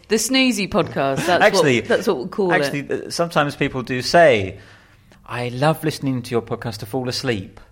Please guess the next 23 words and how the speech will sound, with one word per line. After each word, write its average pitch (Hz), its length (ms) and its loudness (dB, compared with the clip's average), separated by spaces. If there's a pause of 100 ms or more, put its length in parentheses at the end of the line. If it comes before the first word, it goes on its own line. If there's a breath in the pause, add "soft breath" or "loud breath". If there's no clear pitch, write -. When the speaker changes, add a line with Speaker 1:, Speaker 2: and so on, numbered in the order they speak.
(360)
Speaker 1:
Mm, 180 240 -6
my 180 80 0
Speaker 2:
And 202 80 2
Speaker 1:
mum 147 100 4
Speaker 2:
I 151 120 6
Speaker 1:
says 170 180 4
Speaker 2:
never 190 340 6
Speaker 1:
that. 170 100 8
Speaker 2:
know 156 260 6
how 143 160 4
to 139 140 -2
take 131 340 0
that. - 380 -6
Speaker 1:
Mm. 190 380 -6
Speaker 2:
Is 139 120 -2
that 151 180 4
a, 139 280 2
is 139 120 -4
that 151 340 2
the - 80 -6
greatest 160 480 2
compliment 139 720 0
possible, 160 400 0